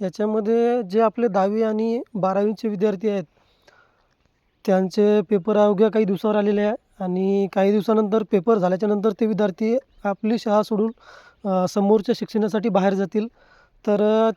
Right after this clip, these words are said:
त्यांच्याप्रती आपलं प्रेम व्यक्त करण्यासाठी हे जे काही या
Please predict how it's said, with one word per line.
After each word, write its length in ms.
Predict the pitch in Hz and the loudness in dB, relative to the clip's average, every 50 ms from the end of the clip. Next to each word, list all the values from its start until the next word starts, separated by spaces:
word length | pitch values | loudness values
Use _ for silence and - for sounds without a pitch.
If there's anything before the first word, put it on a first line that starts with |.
| - | 0
त्यांच्याप्रती 720 | - 208 208 208 180 - 240 214 - 233 247 - 254 240 233 | 0 0 0 0 0 0 0 2 2 0 0 0 0 2 2
आपलं 280 | 208 196 180 - 208 | 2 0 0 -2 -6
प्रेम 440 | 196 - - 226 226 233 240 214 190 - - _ _ _ _ _ _ - | -6 -2 0 2 2 4 2 0 -4 -8 -14 _ _ _ _ _ _ -8
व्यक्त 360 | 180 170 214 214 - - 262 226 | -2 -2 -2 -2 -2 -4 -4 -2
करण्यासाठी 540 | 226 240 220 233 233 208 - 240 202 - 220 | -2 -2 -2 -2 -2 -2 -2 -4 -4 -2 -2
हे 160 | 208 185 175 180 | -2 -2 -2 -2
जे 120 | 170 202 | -4 -4
काही 300 | 185 226 208 208 208 208 | -4 -2 0 0 2 4
या 160 | 208 208 214 | 4 4 4